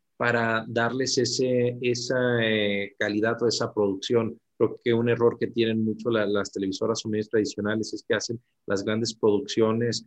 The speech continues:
sin sus respectivos muestreos o, o sin dejarle la respectiva vida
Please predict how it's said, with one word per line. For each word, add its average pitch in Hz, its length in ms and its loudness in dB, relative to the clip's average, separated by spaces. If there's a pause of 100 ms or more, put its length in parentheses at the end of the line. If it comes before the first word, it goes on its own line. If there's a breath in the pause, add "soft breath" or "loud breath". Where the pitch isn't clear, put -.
(140)
sin 107 420 -2
sus 101 560 -2 (380)
respectivos 113 1300 4 (840 loud breath)
muestreos 110 920 0 (180)
o, 113 120 2 (320)
o 110 240 -4
sin 113 240 -6
dejarle 113 520 -2
la 107 180 2
respectiva 117 760 -4
vida 120 540 -2